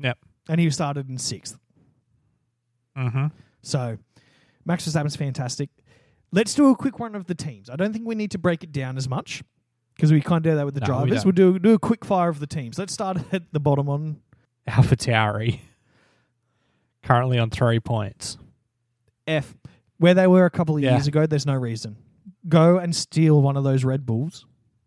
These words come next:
Speaker 1: Well, that's
Speaker 2: and
Speaker 1: the
Speaker 2: drive
Speaker 1: plan
Speaker 2: it.
Speaker 1: next year, is they, they're gonna be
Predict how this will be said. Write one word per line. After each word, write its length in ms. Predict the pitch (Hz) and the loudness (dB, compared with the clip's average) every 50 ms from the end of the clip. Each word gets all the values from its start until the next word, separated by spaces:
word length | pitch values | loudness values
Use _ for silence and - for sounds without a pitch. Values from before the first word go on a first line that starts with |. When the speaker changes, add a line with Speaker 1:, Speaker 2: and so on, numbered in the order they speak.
| _ _ _ _ _ _ _ _ _ _ _ | _ _ _ _ _ _ _ _ _ _ _
Speaker 1:
Well, 80 | - 127 | -6 -2
that's 180 | - 120 147 135 | 0 0 0 0
Speaker 2:
and 60 | 117 | 0
Speaker 1:
the 40 | - | 2
Speaker 2:
drive 120 | 135 135 135 110 | 2 4 4 2
Speaker 1:
plan 120 | 110 110 | 0 -2
Speaker 2:
it. 40 | 110 | -4
Speaker 1:
next 240 | 110 113 - - - | -6 -6 -6 -6 -4
year, 140 | 120 110 107 | -2 0 -2
is 80 | 104 - | 0 -2
they, 140 | 117 117 _ _ _ _ _ _ _ _ _ - | -4 -6 _ _ _ _ _ _ _ _ _ -10
they're 100 | 120 110 | -8 -6
gonna 120 | 113 110 110 | -4 -4 -2
be 220 | 110 110 110 113 | -2 -4 -4 -6